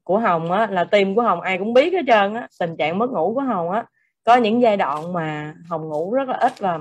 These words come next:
mắt mình mất ngủ mà lên, lên Zoom là mắt mình thâm là nhìn biết luôn á. Thì khi mà Hồng uống có con gói thôi mọi người là ngủ direct tới sáng luôn, mà trong khi đó là mình cảm thấy rất là căng thẳng.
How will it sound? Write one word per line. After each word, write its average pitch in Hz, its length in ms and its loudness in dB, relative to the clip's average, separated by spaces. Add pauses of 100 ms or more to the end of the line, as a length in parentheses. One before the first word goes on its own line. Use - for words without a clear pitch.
(440)
mắt 240 180 -4 (140)
mình 160 500 -6 (100)
mất 233 140 -2
ngủ 180 280 0
mà 247 220 0
lên, 190 440 0
lên 208 180 4
Zoom 208 280 2
là 180 80 0
mắt 214 220 -6
mình 165 340 -6
thâm 196 320 0
là 160 200 -6
nhìn 156 440 -14 (260)
biết 226 240 0
luôn 220 340 6
á. 247 80 -2 (760)
Thì 170 80 0
khi 202 180 4
mà 196 100 4
Hồng 165 200 2
uống 226 200 4
có 262 120 4
con 220 100 0
gói 233 260 4
thôi 247 180 2
mọi 170 200 -2
người 165 220 -4
là 160 120 -2
ngủ 180 460 -2 (220)
direct 180 400 4
tới 262 140 4
sáng 254 360 4
luôn, 202 280 0
mà 156 340 -4
trong 185 180 -2
khi 196 120 0
đó 196 340 2
là 247 160 -4
mình 170 240 -10
cảm 165 180 -8
thấy 233 120 -2
rất 285 140 -10
là 185 180 -8
căng 190 240 -2
thẳng. 190 340 -6